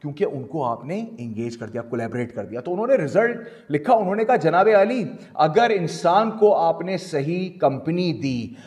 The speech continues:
अगर उसको सही attention दी, अगर उसको सही positive activities में लगाया, तो वो कभी भी बुराई की तरफ नहीं जाएगा।"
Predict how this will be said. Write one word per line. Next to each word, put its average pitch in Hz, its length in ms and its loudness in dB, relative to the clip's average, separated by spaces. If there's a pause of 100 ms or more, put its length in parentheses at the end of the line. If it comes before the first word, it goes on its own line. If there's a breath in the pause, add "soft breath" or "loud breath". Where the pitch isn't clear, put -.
अगर 160 260 4
उसको 165 300 -2
सही 151 320 -2
attention 151 640 0
दी, 127 260 -6 (180 loud breath)
अगर 151 200 2
उसको 165 240 0
सही 175 320 0
positive 165 440 2
activities 151 560 -4
में 190 100 2
लगाया, 135 840 2
तो 190 60 2
वो 180 80 4
कभी 180 280 0
भी 170 80 -2
बुराई 135 260 4
की 131 100 -8
तरफ 123 220 -2
नहीं 120 100 -10
जाएगा।" 104 320 -4